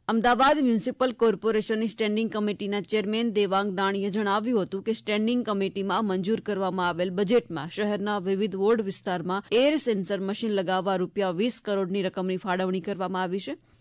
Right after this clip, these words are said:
શહેરમાં દર પાંચસો મીટરના અંતરે એર સેન્સર મશીન મૂકી હવા ગુણવત્તા સૂચકાંકમાં ઘટાડો કરવા પ્રયાસ કરાશે. જે વિસ્તારમાં હવાનું પ્રદૂષણ વધતું જોવા મળશે, ત્યાં તંત્ર તરફથી ત્વરિત પ્રદૂષણને ઘટાડવાના પ્રયાસ પણ કરાશે.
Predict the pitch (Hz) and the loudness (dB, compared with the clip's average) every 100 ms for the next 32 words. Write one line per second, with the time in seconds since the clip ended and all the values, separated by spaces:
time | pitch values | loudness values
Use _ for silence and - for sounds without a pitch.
0 | - - - - 240 254 254 262 214 262 | -20 -20 -20 -2 2 4 4 4 4 4
1 | 294 - 214 202 240 233 233 233 233 220 | 4 2 0 2 0 0 0 2 2 0
2 | 202 240 277 - 208 254 269 254 208 220 | 0 -2 -2 0 2 4 2 0 0 -2
3 | 233 - _ _ _ 196 220 277 254 220 | -6 -10 _ _ _ -2 0 2 2 0
4 | 214 247 214 247 247 240 214 214 - 220 | -2 -2 4 4 4 2 0 -2 -2 -2
5 | 240 196 202 - 202 208 214 208 196 185 | -2 -6 -6 -2 -4 -2 -4 -2 -2 -2
6 | 196 214 214 190 202 202 180 185 - 170 | 0 0 -2 -2 -2 -2 -4 -4 -8 -6
7 | 165 - 294 - _ _ - _ - _ | -4 -4 -6 -8 _ _ -20 _ -20 _
8 | 220 233 233 - 240 240 254 262 220 220 | 2 2 2 2 2 4 2 4 2 2
9 | 214 214 196 196 226 208 170 190 220 190 | 0 0 0 0 0 0 -2 -4 -4 0
10 | 202 202 196 220 226 170 143 180 220 226 | 0 2 0 0 -2 -6 -4 -2 0 0
11 | 240 247 214 190 170 208 185 208 226 - | 0 0 0 -2 -2 -6 -2 0 0 -2
12 | 202 196 185 196 190 180 180 214 208 190 | -4 -2 -2 -2 -2 -2 0 0 0 -2
13 | 190 180 165 208 - 202 196 160 - - | -4 -4 -4 -6 -8 -8 -6 -8 -10 -14
14 | - | -18